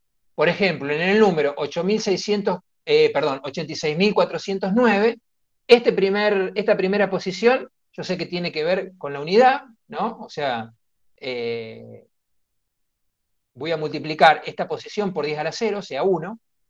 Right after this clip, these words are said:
¿no? Nueve por uno me da nueve. En la segunda posición yo sé que tiene que ver,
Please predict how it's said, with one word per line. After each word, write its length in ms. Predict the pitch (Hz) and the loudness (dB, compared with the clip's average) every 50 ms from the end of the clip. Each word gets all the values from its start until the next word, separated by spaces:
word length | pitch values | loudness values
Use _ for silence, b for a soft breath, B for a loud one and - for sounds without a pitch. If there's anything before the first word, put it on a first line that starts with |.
| _ _ | _ _
¿no? 240 | 123 156 214 - _ - | -14 -14 -14 -14 _ -12
Nueve 220 | 139 151 156 151 | -8 -6 -6 -6
por 180 | 147 143 143 170 | -6 -6 -6 -6
uno 140 | 180 160 143 | -6 -6 -8
me 120 | 131 131 | -8 -10
da 100 | 143 165 | -8 -6
nueve. 420 | 208 226 190 180 196 226 - - _ _ _ _ _ _ _ _ _ _ _ _ _ _ _ _ _ _ _ _ _ _ _ _ _ _ _ - | -4 -4 -4 -4 -6 -8 -10 -14 _ _ _ _ _ _ _ _ _ _ _ _ _ _ _ _ _ _ _ _ _ _ _ _ _ _ _ -12
En 160 | 190 180 196 | -6 -2 0
la 100 | 202 202 | 0 0
segunda 420 | 196 - 208 226 262 269 262 - - | 2 2 2 2 4 4 4 2 2
posición 480 | 202 - - 185 - - 233 254 262 | 0 -4 -4 -6 -2 0 0 0 0
yo 120 | 233 220 180 | -2 -4 -6
sé 140 | - 208 | -6 -4
que 100 | 180 190 | -4 -4
tiene 240 | 190 196 196 196 185 | -4 -4 -6 -6 -6
que 140 | - 170 170 | -6 -4 -2
ver, 300 | 180 190 202 208 - | 0 0 0 -2 -4